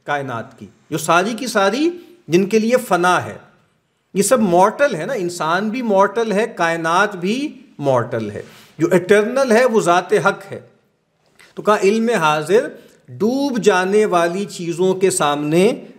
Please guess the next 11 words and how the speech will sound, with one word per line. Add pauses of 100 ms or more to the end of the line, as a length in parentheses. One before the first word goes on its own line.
झुक
जाता
है (540)
और (760)
भी (880)
फजूदो
यकीन
अस
दिल
रबूद। (840)
हाँ,